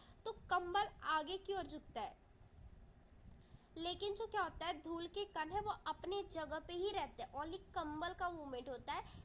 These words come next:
लेकिन धूल के कण तो अपनी जगह पे ही होते हैं। लेकिन क्या होता है कि <clears throat> जब वो धूल के कण नीचे गिरने लगते हैं तो हमें ऐसा प्रतीत होता है कि धूल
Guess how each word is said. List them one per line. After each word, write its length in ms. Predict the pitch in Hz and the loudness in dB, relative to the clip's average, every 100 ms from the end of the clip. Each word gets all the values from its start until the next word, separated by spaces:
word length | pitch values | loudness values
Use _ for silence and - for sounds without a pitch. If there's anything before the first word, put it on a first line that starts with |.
| - | -8
लेकिन 280 | 277 403 | -2 2
धूल 300 | 370 - 311 | 2 2 -4
के 140 | 320 381 | 0 2
कण 220 | - 370 | 4 4
तो 80 | 392 | 4
अपनी 320 | 349 349 381 | 2 2 0
जगह 320 | 370 294 262 | 0 -2 0
पे 160 | 277 311 | -2 -2
ही 80 | 302 | -4
होते 300 | 311 - 240 | -4 -4 -4
हैं। 220 | 269 185 - - - - | -2 -4 -8 -16 -18 -10
लेकिन 400 | 285 330 - 453 | -2 0 2 0
क्या 160 | 453 427 | 2 4
होता 260 | 339 - | 4 2
है 180 | 311 349 480 - - - | 0 0 -2 -10 -10 -6
कि 220 | 349 381 - - - | 0 2 0 -8 -2
<clears throat> 720 | - - - - - - - | 0 0 -10 -14 -14 -14 -10
जब 260 | - 359 392 - - - - - | 0 0 0 -10 -20 -20 -18 -16
वो 120 | 285 349 | -6 -4
धूल 260 | 311 320 | -2 -4
के 180 | 330 370 | -2 -2
कण 160 | 403 381 | 2 2
नीचे 300 | 330 - 370 | 0 -2 -2
गिरने 260 | 370 359 | 0 0
लगते 320 | 370 330 - | 0 -2 -4
हैं 80 | 339 | -4
तो 80 | 359 | -4
हमें 280 | 370 320 330 | -4 -2 -2
ऐसा 240 | 339 - | -2 -2
प्रतीत 360 | 370 320 330 311 | -2 -6 -8 -8
होता 220 | 294 311 | -8 -6
है 80 | 311 | -8
कि 160 | - | -8
धूल 220 | 269 302 | -8 -4